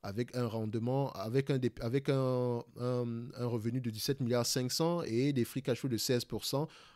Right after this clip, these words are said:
Ça donne ici deux milliards huit cents fois vingt fois les bénéfices. Moi, la dette nette, ça revient ici à cinquante-huit dollars, cinquante-huit dollars l'action. D'accord ? Si on prend vingt-deux fois les bénéfices, soixante-cinq dollars l'action.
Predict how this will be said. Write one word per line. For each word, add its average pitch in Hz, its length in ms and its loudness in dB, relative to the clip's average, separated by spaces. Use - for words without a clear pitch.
Ça 107 140 -2
donne 131 140 2
ici 123 120 -4
deux 139 140 4
milliards 131 240 6
huit 127 120 4
cents 151 220 2
fois 127 140 2
vingt 131 140 2
fois 135 100 2
les 120 80 4
bénéfices. 113 340 -2
Moi, 131 140 2
la 117 80 4
dette 127 220 0
nette, 143 160 2
ça 120 100 0
revient 110 200 0
ici - 280 -2
à 135 240 2
cinquante-huit 151 520 2
dollars, 151 400 6
cinquante-huit 139 420 0
dollars 139 260 4
l'action. 110 320 -4
D'accord ? 131 400 2
Si - 100 -4
on 139 60 0
prend 139 160 0
vingt-deux 131 240 2
fois 147 120 4
les 131 60 6
bénéfices, 123 400 -2
soixante-cinq 113 480 -2
dollars 120 240 4
l'action. 117 380 0